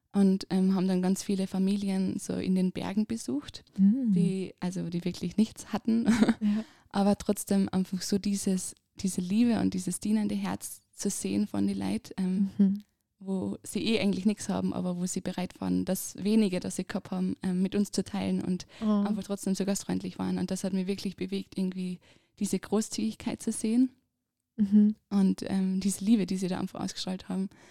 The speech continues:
Speaker 1: Also
Speaker 2: Oh.
Speaker 1: zum Beispiel waren wir dann in so einem Haus und da ist ein Huhn rumgelaufen <laughs> und die Frau hat nichts zum Essen gehabt, mehr oder weniger daheim oder nichts zum Kochen gehabt und sie hat dann einfach
Speaker 2: Oh.
Speaker 1: zu ihrem Mann gesagt, sie soll,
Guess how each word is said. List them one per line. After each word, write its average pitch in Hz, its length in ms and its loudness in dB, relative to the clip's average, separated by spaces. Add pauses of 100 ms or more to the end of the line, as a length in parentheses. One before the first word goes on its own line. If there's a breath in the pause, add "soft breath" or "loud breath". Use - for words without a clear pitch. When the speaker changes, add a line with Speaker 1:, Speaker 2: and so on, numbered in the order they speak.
(340 soft breath)
Speaker 1:
Also 196 160 -4
Speaker 2:
Oh. 208 300 -2
Speaker 1:
zum 196 120 -6
Beispiel 190 400 0
waren 185 160 2
wir 185 80 -2
dann 185 160 2
in 190 80 2
so - 80 -2
einem 190 100 0
Haus 220 300 0
und 185 120 -2
da 175 60 -2
ist 180 160 -4
ein 190 140 0
Huhn 247 160 8
rumgelaufen 240 580 2
<laughs> 285 840 8
und 220 320 2
die 226 80 -2
Frau 196 200 6
hat 214 120 6
nichts 214 180 2
zum 208 120 0
Essen 226 500 -2
gehabt, - 260 -10
mehr 220 120 0
oder 220 140 0
weniger 220 360 2
daheim 214 260 0
oder 202 100 0
nichts 202 200 0
zum 202 100 2
Kochen 214 260 2
gehabt 220 240 -2
und 190 160 2
sie 208 120 2
hat 190 100 -2
dann 190 100 0
einfach 226 220 -2
Speaker 2:
Oh. - 20 -4
Speaker 1:
zu 226 100 -6
ihrem 190 100 -4
Mann 190 100 -6
gesagt, - 220 -8
sie 202 100 -4
soll, 196 240 -2